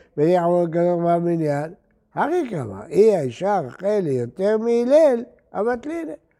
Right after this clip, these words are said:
אז אני לא מבטל, כי אני לא יותר גדול מהלל. רואים שהלל התקין לדורות. ולכן שמואל אמר, "אני לא יכול לבטל, כי אני לא גדול ממנו. אם הייתי יותר גדול, הייתי מבטל."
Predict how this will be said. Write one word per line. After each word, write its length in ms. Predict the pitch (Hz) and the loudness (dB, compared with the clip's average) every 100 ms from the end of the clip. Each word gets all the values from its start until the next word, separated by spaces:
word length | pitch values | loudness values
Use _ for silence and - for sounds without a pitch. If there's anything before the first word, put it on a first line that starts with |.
| _ - | _ -10
אז 320 | 151 165 170 | -4 -2 -2
אני 220 | 208 226 | -2 0
לא 260 | 294 349 240 | 0 0 0
מבטל, 380 | 160 131 139 151 | 0 0 -2 -2
כי 200 | 175 175 | -4 0
אני 180 | 202 | 2
לא 60 | 220 | 2
יותר 300 | 226 196 208 | 0 -2 -2
גדול 320 | 190 175 180 | -2 0 0
מהלל. 480 | 170 156 143 120 107 | 0 -2 -2 -2 -4
רואים 320 | 123 190 233 | -2 0 0
שהלל 460 | 160 165 165 208 202 | -2 -2 0 0 0
התקין 460 | 190 - 254 254 | -6 -8 -6 -2
לדורות. 640 | 220 196 208 240 233 - _ _ _ _ _ - | -2 0 0 0 -4 -8 _ _ _ _ _ -10
ולכן 380 | 131 131 196 190 | -8 -2 -2 -2
שמואל 260 | 196 202 | 0 0
אמר, 260 | 196 220 233 | 0 -2 -2
"אני 160 | 202 202 | 0 0
לא 80 | |
יכול 320 | 220 - 190 190 | 0 0 -2 -2
לבטל, 440 | 196 175 240 214 | -2 -2 -2 -2
כי 100 | 175 | -2
אני 160 | 156 165 | -2 0
לא 100 | 190 | 0
גדול 360 | 180 175 180 165 | 0 0 0 0
ממנו. 360 | 147 123 120 | -2 -4 -6
אם 80 | 123 | -4
הייתי 260 | 156 202 185 | 0 0 0
יותר 260 | 156 190 | -4 -4
גדול, 400 | 190 208 262 277 | -2 -2 -2 -2
הייתי 280 | 214 190 185 | 0 -2 -2
מבטל." 480 | 165 147 135 - | -4 -6 -10 -16